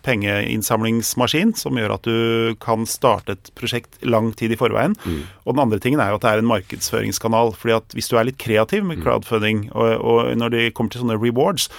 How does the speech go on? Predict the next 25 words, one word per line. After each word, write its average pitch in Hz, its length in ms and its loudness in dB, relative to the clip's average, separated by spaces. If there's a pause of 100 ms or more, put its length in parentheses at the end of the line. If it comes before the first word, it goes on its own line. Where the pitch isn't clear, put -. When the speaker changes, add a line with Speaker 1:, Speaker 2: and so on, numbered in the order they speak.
(200)
Speaker 1:
for - 100 -4
du 139 40 0
kan 131 120 2
jo 131 80 2
si, 113 240 0 (680)
David 139 440 4
gir 123 200 4
ut 127 160 0
sin 120 260 0
tegneseriebok, 110 720 2
tre 117 160 2
hundre 110 180 2
kroner. 104 260 -2 (140)
Speaker 2:
Mm. 87 160 -4
Speaker 1:
David 110 300 4
gir 117 160 4
ut 107 140 -2
en 113 120 2
signert 117 520 0
tegneseriebok, 147 600 0
tre 131 160 2
hundre 113 140 2
og - 40 -6
femti 107 240 -2
kroner. 117 360 0